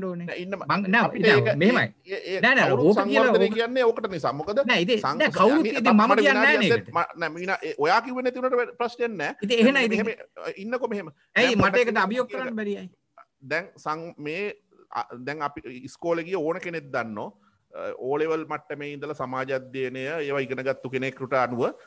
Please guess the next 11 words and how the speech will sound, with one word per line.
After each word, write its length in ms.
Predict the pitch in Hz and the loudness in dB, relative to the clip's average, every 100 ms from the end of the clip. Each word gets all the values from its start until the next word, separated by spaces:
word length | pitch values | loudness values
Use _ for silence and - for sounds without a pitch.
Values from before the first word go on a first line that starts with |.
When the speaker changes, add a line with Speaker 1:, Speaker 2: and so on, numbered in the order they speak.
| _ | _
Speaker 2:
සංවර්ධිත 680 | - 139 165 160 151 143 139 | -2 -2 2 0 0 -4 -2
රටවල්, 360 | 123 110 98 | 0 0 -2
සංවර්ධනය 680 | - 139 143 156 151 160 156 | -2 -4 -2 -2 -2 -2 -4
වෙමින් 340 | 135 127 156 151 | -4 -4 -6 -4
පවතින 380 | 147 143 143 131 | -2 -2 -2 -2
රටවල්, 380 | 123 113 92 - | -2 0 -4 -4
අසංවර්ධිත 680 | 120 147 160 160 156 147 143 | -6 -4 -4 -4 -4 -4 -2
රටවල් 380 | 135 120 113 82 - | 0 2 0 -2 -6
කියලා 280 | 127 139 180 | -6 -2 0
ඔහොම 180 | 165 180 | -2 -4
බෙදනවා. 400 | 156 151 90 | -2 0 -2